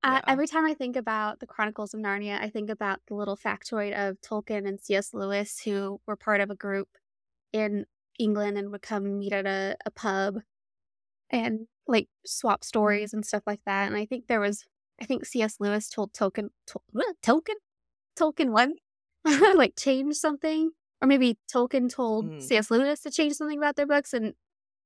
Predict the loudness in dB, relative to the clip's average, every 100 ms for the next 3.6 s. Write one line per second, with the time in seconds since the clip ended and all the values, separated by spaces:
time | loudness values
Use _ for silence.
0 | _ _ _ _ -18 _ 0 4 6 4
1 | 4 4 6 6 4 -2 -2 0 2 4
2 | 6 6 6 4 2 2 4 2 -2 -4
3 | 0 0 -2 -10 -10 -12